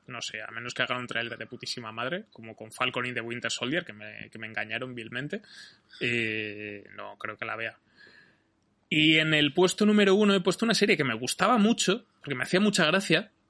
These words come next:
y en el tercera temporada la dejé un poco a medias, porque ya el rizar el rizo ya dejaba de ser gracioso, que es, eh, You,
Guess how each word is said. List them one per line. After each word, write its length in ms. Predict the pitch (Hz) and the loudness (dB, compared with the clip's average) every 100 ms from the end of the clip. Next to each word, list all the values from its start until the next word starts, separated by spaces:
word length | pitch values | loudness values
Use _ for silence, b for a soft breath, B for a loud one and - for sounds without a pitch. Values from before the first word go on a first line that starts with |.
| _ | _
y 180 | 160 135 | 2 4
en 80 | 127 | 4
el 260 | 123 123 _ _ _ | 2 0 _ _ _
tercera 340 | 139 147 180 | 0 4 4
temporada 360 | 180 170 165 185 | 4 4 6 4
la 100 | 127 | 2
dejé 600 | 110 - 135 160 165 165 | 0 2 4 4 2 2
un 140 | 165 | 2
poco 160 | 151 147 | 2 4
a 20 | |
medias, 580 | 160 175 156 196 - - _ _ _ | 6 6 6 4 -2 -8 _ _ _
porque 360 | 113 110 113 117 | -8 -6 -2 2
ya 300 | 131 160 165 | 4 4 4
el 120 | 160 | 4
rizar 280 | 151 151 151 | 4 4 2
el 100 | 135 | 2
rizo 380 | 135 - 170 | 2 2 4
ya 280 | 156 135 131 | 6 6 6
dejaba 380 | 139 135 131 131 | 4 2 0 0
de 80 | 123 | 0
ser 220 | - 123 | 0 0
gracioso, 480 | 117 107 104 - - - | 0 -2 -2 -2 -2 -4
que 100 | 113 | 0
es, 240 | - - | 2 2
eh, 220 | 127 113 | 2 2
You, 340 | 123 131 151 | 4 4 2